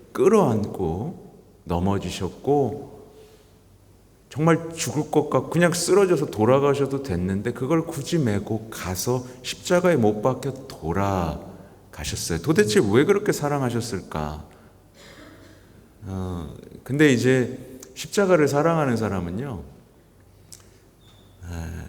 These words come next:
누군가 나를 비난해도 잘 견디는 사람이 됩니다. 누군가 나를 모욕해도 잘 견디는 사람이 돼요. 왜냐하면 예수님이 일 처에서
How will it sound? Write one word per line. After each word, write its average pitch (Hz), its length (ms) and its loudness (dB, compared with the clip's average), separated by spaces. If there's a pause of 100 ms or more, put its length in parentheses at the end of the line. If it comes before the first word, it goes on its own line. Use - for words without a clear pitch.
(1200)
누군가 117 420 4
나를 104 320 2
비난해도 92 800 -2
잘 87 240 -4
견디는 92 420 2
사람이 73 380 -4
됩니다. 62 500 -12 (1300)
누군가 135 320 6
나를 135 220 4
모욕해도 113 1000 0
잘 80 260 -2
견디는 113 420 0
사람이 87 400 -2
돼요. 71 400 -8 (840)
왜냐하면 151 460 4
예수님이 120 560 2 (840)
일 131 180 -4
처에서 95 760 -2